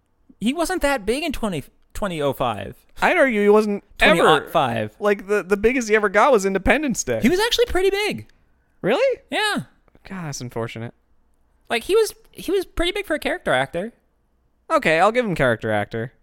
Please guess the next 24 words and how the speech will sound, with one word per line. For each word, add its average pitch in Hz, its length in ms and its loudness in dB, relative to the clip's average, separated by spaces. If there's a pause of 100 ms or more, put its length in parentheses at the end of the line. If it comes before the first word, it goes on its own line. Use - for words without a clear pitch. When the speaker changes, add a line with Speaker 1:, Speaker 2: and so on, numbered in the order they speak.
(140)
Speaker 2:
What 185 160 4
is 196 60 -6
his 196 120 -8
character? 214 520 -6 (160)
Speaker 1:
Uh, 131 180 2
Randy 123 200 -2
Quaid. - 220 -12 (200)
Speaker 2:
Mm, 151 200 -2
gotcha. 107 220 -8 (920)
It's 156 160 -6
like, 151 220 6
uh, 120 460 2
nowadays, 123 720 0
uh, 110 380 -4 (1120)
uh, 110 500 -6 (640)
Nicolas 139 360 -4
Cage - 540 -6 (1160)
is 135 160 -10
a 123 40 -14
character 120 320 -4
actor 107 280 -4
for 104 300 -8
Nicolas 110 400 -10
Cage. - 400 -16